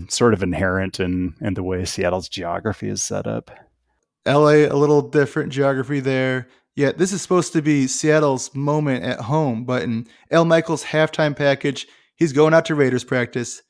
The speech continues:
Speaker 2: Like they knew it wasn't gonna be Seattle's time yet. Uh, not to view L A as the enemy, on the West Coast,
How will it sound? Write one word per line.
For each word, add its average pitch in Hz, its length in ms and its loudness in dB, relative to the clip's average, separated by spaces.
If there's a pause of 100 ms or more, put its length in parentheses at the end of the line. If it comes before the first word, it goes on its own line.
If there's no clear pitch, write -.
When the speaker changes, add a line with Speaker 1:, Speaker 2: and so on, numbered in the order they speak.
(240)
Speaker 2:
Like 131 220 -2
they 139 140 4
knew 180 500 0 (180)
it - 100 0
wasn't 139 340 0
gonna 131 100 2
be 127 120 0
Seattle's 127 440 0
time 127 300 -2
yet. 123 280 0 (400)
Uh, 107 320 -8
not 131 160 -4
to 151 80 -4
view 139 200 0
L 139 180 4
A 139 80 2
as 135 120 0
the 143 140 0
enemy, 156 500 0
on 131 200 -2
the 127 60 -2
West 135 220 0
Coast, 143 380 0